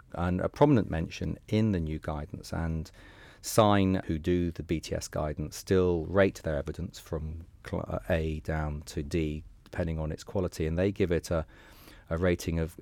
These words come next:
a-, an A class evidence. So they suggest that this is, there's good quality evidence to support the use of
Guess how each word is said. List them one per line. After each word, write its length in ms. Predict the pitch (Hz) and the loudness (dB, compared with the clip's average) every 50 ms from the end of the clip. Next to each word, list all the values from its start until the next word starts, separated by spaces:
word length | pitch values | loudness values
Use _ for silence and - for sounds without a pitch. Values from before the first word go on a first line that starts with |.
| - - | -14 -10
a-, 100 | - - - | -10 -8 -4
an 160 | - 92 87 | -2 0 2
A 300 | 87 92 95 92 90 87 - - | 4 4 4 2 2 0 -4 -6
class 540 | - - 87 87 85 82 82 - - - - - | -4 0 0 2 2 0 -2 -4 -8 -4 2 4
evidence. 480 | 104 120 120 - 67 - - - - - | 4 4 4 0 -4 -10 -14 -18 -18 -10
So 180 | - - 82 78 | -4 -4 -2 0
they 160 | 87 90 90 | 2 0 0
suggest 420 | - - 85 - 87 82 78 - | 0 -4 -4 -4 -4 -4 -4 -6
that 80 | - 76 | -8 -8
this 140 | 82 - - | -8 -8 -10
is, 100 | 82 80 | -10 -6
there's 220 | - 85 80 80 - | -4 -4 -4 -4 -6
good 400 | - - - 117 104 95 - - | -6 0 2 2 2 2 0 -4
quality 380 | - - 92 87 85 - - | -8 -4 -4 -4 -4 -4 -4
evidence 340 | 80 76 - 82 - - - - | -4 -4 -4 -8 -10 -10 -12 -12
to 60 | 80 | -10
support 440 | - - 87 - - 87 82 - - - | -8 -10 -10 -8 -6 -6 -6 -6 -8 -8
the 80 | 82 | -8
use 340 | 78 76 78 78 78 - - - | -8 -6 -6 -8 -8 -10 -10 -8
of 320 | 78 76 73 76 73 | -6 -4 -4 -6 -8